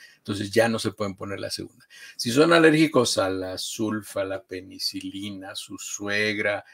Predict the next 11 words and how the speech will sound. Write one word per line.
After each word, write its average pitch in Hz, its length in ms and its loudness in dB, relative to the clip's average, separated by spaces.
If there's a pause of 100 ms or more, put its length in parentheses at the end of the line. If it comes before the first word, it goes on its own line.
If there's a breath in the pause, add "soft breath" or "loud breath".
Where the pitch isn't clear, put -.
(220 soft breath)
a 101 480 -2
los - 180 -14
cacahuates, 101 1080 2
a 101 80 -4
los - 160 -12
camarones, 110 1040 2
a - 60 -8
lo 101 140 -6
que 113 100 -6
ustedes 147 240 6
quieran 160 200 6